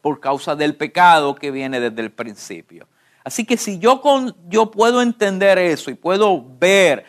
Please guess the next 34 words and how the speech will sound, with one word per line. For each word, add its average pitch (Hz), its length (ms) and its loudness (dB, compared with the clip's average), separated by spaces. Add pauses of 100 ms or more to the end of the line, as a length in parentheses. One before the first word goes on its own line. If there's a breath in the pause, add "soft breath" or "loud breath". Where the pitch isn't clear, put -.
(140 soft breath)
la 151 180 0
revelación 214 880 2
en 185 60 -8
las 175 140 -2
Escrituras 139 680 -8
como 143 260 -10
la 135 180 0
palabra 175 520 4
de 214 140 0
Dios 175 240 0
que - 100 -12
está 170 220 0
hablando 202 420 2
a 254 60 0
mi 233 120 -4
vida, 147 360 -4 (180 loud breath)
yo 180 160 0
puedo 226 320 4
agarrarla 190 1120 4 (720)
y 139 80 -8
pedirle 226 500 2
al 202 80 6
Espíritu 233 640 -2
de 226 160 2
Dios 180 240 0
que 175 120 -4
por 151 220 -4
medio 208 420 0
de 233 100 2
la 220 140 4
fe 175 380 -2
yo 156 220 -4
pueda 170 320 0
recibir 185 1300 -2